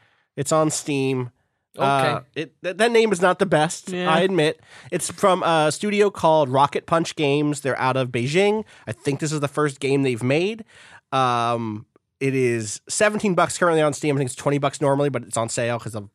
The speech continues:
Speaker 1: launch or, or summer sale or whatever. Um, it is like a two D action game, like a side-scrolling action game that has a multiplayer mode and a big campaign.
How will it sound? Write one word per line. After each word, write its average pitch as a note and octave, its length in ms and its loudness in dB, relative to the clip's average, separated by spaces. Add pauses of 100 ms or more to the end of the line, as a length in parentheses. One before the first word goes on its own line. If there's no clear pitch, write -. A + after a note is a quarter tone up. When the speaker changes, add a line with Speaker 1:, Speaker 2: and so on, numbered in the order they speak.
Speaker 1:
launch B2+ 420 2
or, A2 100 -6 (260)
or A#2+ 140 -8
summer A#2+ 260 -4
sale A#2 320 -4
or G#2+ 60 -6
whatever. A#2 400 -4 (500)
Um, B2+ 520 2 (100)
it E3 80 2
is F3 100 2
like F#3+ 80 -6
a C3+ 80 0
two G3+ 360 -6
D E3 500 -6
action G3 400 -4
game, A#3 320 -2
like C#3 160 -8
a G#2 80 -6
side-scrolling C#3 680 -2
action B2 320 -2
game B2+ 220 -2
that B2 80 -2
has B2 140 -2
a - 20 -4
multiplayer C3+ 420 -2
mode C3 220 0
and A2 160 -4
a G2 80 -8
big B2+ 240 -4
campaign. A#2 640 -8